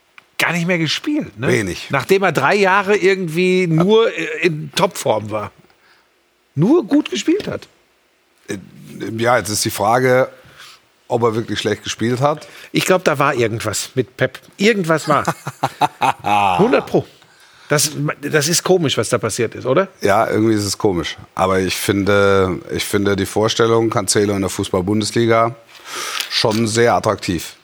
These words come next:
Speaker 2: ehrlicherweise.
Speaker 1: Wird für rechts hinten eingeplant. Links haben sie Davis, das würden sie nicht machen. Den nach rechts hinten, Pavard.
Speaker 2: Verpflichtung macht total Sinn.
Speaker 1: Ja, Pavard
Speaker 2: Ver-
Speaker 1: kann aber nicht wechseln, ne?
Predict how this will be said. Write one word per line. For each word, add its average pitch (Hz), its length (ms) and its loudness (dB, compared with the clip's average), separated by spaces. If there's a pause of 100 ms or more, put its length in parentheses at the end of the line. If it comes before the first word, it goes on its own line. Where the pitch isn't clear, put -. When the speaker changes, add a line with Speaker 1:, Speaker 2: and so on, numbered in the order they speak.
(320)
Speaker 2:
ehrlicherweise. 87 540 -2
Speaker 1:
Wird 170 220 2
für 151 280 0
rechts 151 340 0
hinten 170 360 -2
eingeplant. 180 640 0
Links 151 320 0
haben 143 160 0
sie 131 140 0
Davis, 160 420 2
das 127 180 0
würden 147 200 0
sie 135 80 -4
nicht 131 180 -2
machen. 151 340 0 (440)
Den 160 180 4
nach 151 240 0
rechts 170 320 -2
hinten, 196 420 0
Pavard. 147 720 2
Speaker 2:
Verpflichtung 180 480 0
macht 196 160 0
total 180 320 0
Sinn. 147 140 2
Speaker 1:
Ja, 147 80 2 (160)
Pavard 147 280 2
Speaker 2:
Ver- - 80 2
Speaker 1:
kann 185 300 0 (160)
aber 160 180 2
nicht 214 300 -4
wechseln, 107 380 -2
ne? 175 120 -4